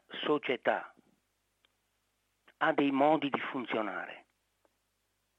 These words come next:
e lui ha cercato di capire non con categorie morali, e bene e male, ma con categorie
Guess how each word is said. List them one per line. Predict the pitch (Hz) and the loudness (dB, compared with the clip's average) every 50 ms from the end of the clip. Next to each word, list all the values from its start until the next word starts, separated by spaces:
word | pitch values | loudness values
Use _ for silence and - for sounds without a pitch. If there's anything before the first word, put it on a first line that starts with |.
| _ _ _ _ _ _ _ _ _ _ 208 | _ _ _ _ _ _ _ _ _ _ 0
e | 180 | 2
lui | 175 202 180 147 | 2 2 2 2
ha | 127 135 | 0 0
cercato | - - 165 165 - - - 127 127 127 - - 123 113 | -2 -4 -6 -6 -6 -4 -4 -4 -4 -4 -4 -6 -8 -4
di | 120 135 139 127 101 - _ _ | -2 -2 -2 -2 -4 -8 _ _
capire | _ - 143 - - 165 151 143 131 127 127 127 135 _ _ _ _ _ _ _ _ _ | _ -4 -4 -2 -2 -4 -2 -2 -2 -2 -6 -8 -14 _ _ _ _ _ _ _ _ _
non | - 147 175 202 214 175 | 2 4 4 4 4 2
con | - - 151 156 | 0 0 0 0
categorie | - - 120 - - 131 117 113 113 120 131 131 120 113 | -2 -6 -6 -2 -2 -2 0 0 0 0 0 0 0 0
morali, | 117 107 107 110 110 104 98 95 101 101 - _ _ _ _ _ _ | 0 0 0 -2 -2 -4 -6 -8 -12 -16 -18 _ _ _ _ _ _
e | - 127 123 | -4 -4 -4
bene | 113 104 117 113 113 113 110 113 113 113 113 - _ _ | 0 2 2 4 4 2 0 -2 -6 -8 -10 -14 _ _
e | - 123 | -6 -4
male, | 117 117 113 110 107 104 107 113 117 110 - _ _ _ _ _ _ _ _ _ _ _ _ _ _ - _ _ | -2 0 -2 -2 -2 -6 -8 -10 -14 -16 -18 _ _ _ _ _ _ _ _ _ _ _ _ _ _ -20 _ _
ma | - 175 180 196 202 - - | -2 2 2 2 2 0 -2
con | - 196 202 202 185 | 2 2 2 2 2
categorie | - - 190 190 - 208 196 196 190 139 113 113 117 120 123 123 123 | -2 -2 -2 0 0 0 2 2 2 2 0 -2 -2 -2 -2 -2 -6